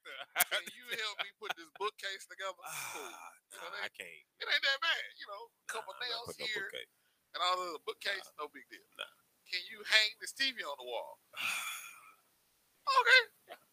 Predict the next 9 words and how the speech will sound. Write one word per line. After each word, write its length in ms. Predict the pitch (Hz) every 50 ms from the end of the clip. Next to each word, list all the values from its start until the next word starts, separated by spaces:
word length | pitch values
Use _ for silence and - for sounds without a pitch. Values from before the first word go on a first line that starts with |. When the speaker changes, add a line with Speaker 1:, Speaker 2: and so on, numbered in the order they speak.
| _ _ - - - 120 131
Speaker 2:
All 80 | 143
right. 160 | 139 131 - - _ _ _ - - - - - _ _ _ _ _ - -
Can 120 | 247 214 220 233
you, 120 | 269 285
uh, 260 | - 196 214 220 220 220
take 160 | - 220 196 - -
the 80 | - -
cabinetry 640 | - 214 285 349 349 - 240 - - - 180 160 151
out 240 | 147 147 - -